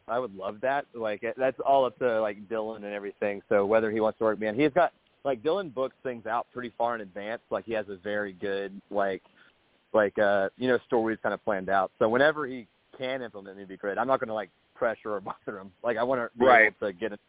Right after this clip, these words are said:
Speaker 1: steps in to kind of earn that spot, you know. So
Speaker 2: Mm-hmm.
Speaker 1: whenever he feels like I'm ready, hopefully I can, 'cause I love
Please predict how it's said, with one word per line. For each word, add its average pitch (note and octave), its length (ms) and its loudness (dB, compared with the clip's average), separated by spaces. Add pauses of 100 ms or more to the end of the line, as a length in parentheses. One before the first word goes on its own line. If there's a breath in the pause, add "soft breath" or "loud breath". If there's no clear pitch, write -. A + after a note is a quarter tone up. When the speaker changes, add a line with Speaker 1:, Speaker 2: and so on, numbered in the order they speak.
(180)
Speaker 1:
steps G#2+ 240 -6
in G2+ 140 -6
to - 100 -14
kind G#2 140 -2
of F2+ 80 -12
earn G2 180 -4
that E2+ 220 -14
spot, F2+ 340 2
you F#2 140 -8
know. E2+ 120 -10 (480 soft breath)
So A#2+ 60 0
Speaker 2:
Mm-hmm. A2 60 2
Speaker 1:
whenever B2+ 320 0
he B2 280 -8
feels A2+ 180 -6
like A2 160 -6
I'm A2 160 -8
ready, G2+ 260 -8
hopefully G2+ 380 -10
I F#2+ 100 -10
can, F#2 360 -16
'cause G2 180 -6
I A2+ 120 2
love A2 300 0